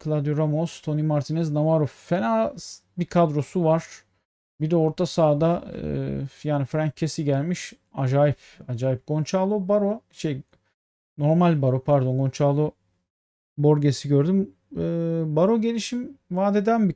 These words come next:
orta sahaydı ama pek bir şey olmamış. Borges ne alemde? Yani evet, fena sayılmayacak bir oyuncu. Neyse,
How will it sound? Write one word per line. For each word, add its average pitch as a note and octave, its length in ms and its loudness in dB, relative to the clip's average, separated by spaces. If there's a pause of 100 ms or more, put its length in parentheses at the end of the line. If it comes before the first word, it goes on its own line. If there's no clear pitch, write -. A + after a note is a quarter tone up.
(140)
orta D3 280 -4
sahaydı D3 360 0
ama A#3 260 -2 (720)
pek F#3+ 200 0
bir D3 80 -6
şey G#3 400 -4 (160)
olmamış. F#3+ 640 0 (220)
Borges G3+ 540 -2
ne G3+ 80 -2
alemde? D#3+ 800 -4 (1040)
Yani F3+ 260 0
evet, F3+ 440 0
fena D3+ 260 -2
sayılmayacak D3 640 -2
bir C3 60 -4
oyuncu. B2 280 -4
Neyse, F3+ 420 -2